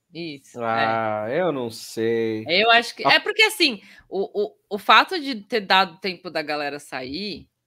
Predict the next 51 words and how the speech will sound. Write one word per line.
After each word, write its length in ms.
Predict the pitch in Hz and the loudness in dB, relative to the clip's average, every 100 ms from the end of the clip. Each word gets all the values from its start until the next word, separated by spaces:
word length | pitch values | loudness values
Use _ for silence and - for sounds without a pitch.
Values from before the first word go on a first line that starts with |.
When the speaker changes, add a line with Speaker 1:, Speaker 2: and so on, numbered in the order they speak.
| _ _ _ _ _ _ _ _ - | _ _ _ _ _ _ _ _ -6
Speaker 1:
é, 420 | 143 139 135 135 | -4 -4 -6 -8
quer 240 | - 170 | -4 -2
dizer 240 | 165 170 175 | -2 -4 -4
alguma 300 | 185 208 262 | -4 -6 -6
coisa, 300 | - 220 180 | -4 -4 -4
assim, 180 | - 170 | -12 -16
que 100 | 180 | -14
não 100 | 180 | -12
foi 140 | 196 | -8
um 40 | 202 | -4
negócio 400 | 220 220 214 190 | 2 2 2 -4
tipo, 280 | - - 190 | -14 -2 2
"Ai, 140 | 269 | 2
que 80 | - | 2
susto", 420 | - 240 202 - | -6 -6 -8 -12
porque 600 | - 151 - 151 143 135 | -14 -12 -8 -6 -6 -8
Speaker 2:
<laughs> 1120 | - 233 196 165 170 202 160 - - 147 _ | -6 -2 0 -2 0 -2 -2 -6 -14 -16 _
Speaker 1:
foi 220 | - 196 185 | -8 -4 -2
muito, 500 | 185 196 269 269 247 | -2 -4 -4 -4 2
né, 400 | 202 240 160 147 | 6 6 4 -2
tipo, 840 | - 170 160 151 143 139 127 113 117 | -14 -12 -8 -6 -4 -6 -8 -10 -10
é, 120 | 135 | -10
o 120 | 160 | -6
negócio 380 | 165 160 165 208 | -2 -2 -2 -2
é 20 | |
muito 320 | 190 190 240 | -4 -4 -4
extenso, 520 | 269 - 247 196 247 190 | -4 2 2 2 0 -8
assim, 120 | 165 | -10
é 40 | |
um 60 | 143 | -6
baita 240 | 135 180 | -6 -6
do 100 | 185 | -10
buracão, 440 | 202 220 262 247 196 | -6 -6 -4 -4 -6
então 220 | 190 180 | -8 -8
talvez 380 | 190 180 190 - | -8 -6 -6 -2
tenha 240 | 214 220 | -2 -2
sido 200 | 214 220 | -6 -8
alguma 280 | 208 202 208 | -8 -8 -8
coisa 400 | - 208 208 214 | -4 -4 -4 -6
que 100 | 226 | -8
alguém 360 | 202 190 220 | -6 -6 -6
viu, 380 | 247 190 214 240 | -8 -8 -6 -4
assim, 340 | 196 190 202 196 | -4 -8 -12 -12
tipo, 260 | - - | -16 -10
lá 180 | 170 175 | -6 -6
no, 180 | 180 160 | -8 -12
no 160 | 160 160 | -16 -14
controle 640 | 170 156 156 165 165 147 | -14 -10 -6 -6 -4 -6
eletrônico, 800 | 147 156 156 170 208 180 156 160 | -4 -6 -6 -4 -4 -4 -10 -8
né, 140 | 156 | -2
"Olha, 560 | 214 254 226 160 139 | 2 4 2 0 -6